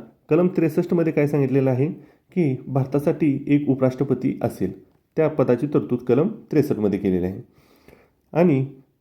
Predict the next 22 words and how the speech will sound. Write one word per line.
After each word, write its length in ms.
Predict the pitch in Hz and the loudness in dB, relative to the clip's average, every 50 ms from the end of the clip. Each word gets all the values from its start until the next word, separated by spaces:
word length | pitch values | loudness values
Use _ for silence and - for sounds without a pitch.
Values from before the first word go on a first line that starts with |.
| _ | _
कलम 160 | - 165 180 175 | 2 2 2 4
सहासष्टमध्ये 600 | 175 185 175 170 - 175 180 - 180 170 165 165 | 2 2 2 2 0 0 0 0 0 0 0 2
काय 120 | 170 160 | 2 0
सांगितलेलं 400 | 151 160 160 151 139 143 143 143 | 2 2 0 2 2 2 2 4
आहे? 180 | 139 143 170 190 208 - - - _ _ _ _ _ _ | 4 2 2 0 -2 -6 -12 -20 _ _ _ _ _ _
त्यांच्या 340 | 175 180 180 180 139 135 135 135 - - | 0 0 0 2 0 0 -2 -4 -4 -2
निवडणुका, 580 | 143 147 160 175 175 160 131 - 131 139 160 156 - - _ _ _ _ | 2 4 4 4 4 2 0 0 0 -2 -2 -4 -8 -14 _ _ _ _
सेवा 240 | _ - 165 160 175 | _ 0 2 2 2
शर्ती 460 | 170 180 156 - - - 151 165 156 - - | 2 0 -2 -2 -2 -4 -4 -4 -6 -6 -4
आणि 120 | 139 147 | -4 -2
पात्रता. 460 | 147 147 131 - - - - - 139 - - _ _ _ _ _ _ _ _ _ _ _ _ _ _ _ _ _ _ _ _ _ | 0 0 0 0 0 -4 -4 -4 -8 -14 -16 _ _ _ _ _ _ _ _ _ _ _ _ _ _ _ _ _ _ _ _ _
आता 160 | - 135 - 170 | -2 0 2 4
निवडणुका 420 | 175 180 160 160 143 113 110 107 | 6 6 6 6 4 4 2 2
सांगू. 240 | - 104 98 90 - - - _ _ _ _ _ _ _ - | 0 0 -2 -2 -4 -8 -14 _ _ _ _ _ _ _ -2
निवडणुकांमध्ये 640 | 139 160 185 196 202 196 208 196 190 190 180 185 | 2 2 4 4 4 4 2 2 4 4 4 4
कोण 200 | 185 185 180 170 | 4 2 2 2
भाग 120 | 156 143 131 | 4 2 4
घेतं? 340 | 127 127 127 - 165 185 208 202 - - _ _ _ - | 4 2 0 0 0 -4 -4 -6 -10 -18 _ _ _ -8
तर 60 | 151 | -8
संसदेच्या 680 | 143 147 175 170 160 143 190 180 175 165 131 131 120 | -4 -2 -2 -2 0 2 2 2 2 2 0 0 -4
दोन्ही 440 | 120 127 135 139 135 151 160 165 175 | -4 -4 -6 -4 0 0 2 2 2
सभागृहामधील 800 | 170 175 175 151 165 160 165 175 170 170 170 165 139 120 120 | 0 0 0 2 2 0 0 0 0 2 2 0 0 0 -2